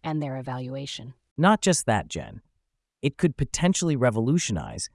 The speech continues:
Speaker 2: how we perform large-scale virtual drug screenings, exploring millions of compounds and their interactions with various proteins.
Speaker 1: And we must mention the real-world implications.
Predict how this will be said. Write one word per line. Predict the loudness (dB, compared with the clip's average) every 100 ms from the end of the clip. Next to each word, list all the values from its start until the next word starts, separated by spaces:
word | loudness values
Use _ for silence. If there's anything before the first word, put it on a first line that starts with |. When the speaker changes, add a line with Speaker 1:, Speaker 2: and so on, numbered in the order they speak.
| _
Speaker 2:
how | -2 0
we | 0
perform | -4 -8 -2 0 2 2
large-scale | 4 4 2 -2 0 0 -2
virtual | -4 -4 -6 -6
drug | -2 -2 -4
screenings, | -8 -8 -10 -14 -18 _ _ _ -10
exploring | -6 -2 2 4 4 6
millions | 6 6 6 4 0
of | -2
compounds | -2 0 0 -2 -8 -8 -10 -12 _ _
and | 2 2
their | 2
interactions | 0 0 0 0 -2 -6 -4
with | -6
various | -4 -2 0 -2 -4
proteins. | -4 -2 -2 -6 -14 -14 -16 -16 -6
Speaker 1:
And | -2
we | 0
must | 2 0 -2 -4
mention | -2 -2 -4
the | -4
real-world | -2 -2 -2 -4 -6
implications. | -6 -8 -10 -10 -10 -10 -14 -16 -18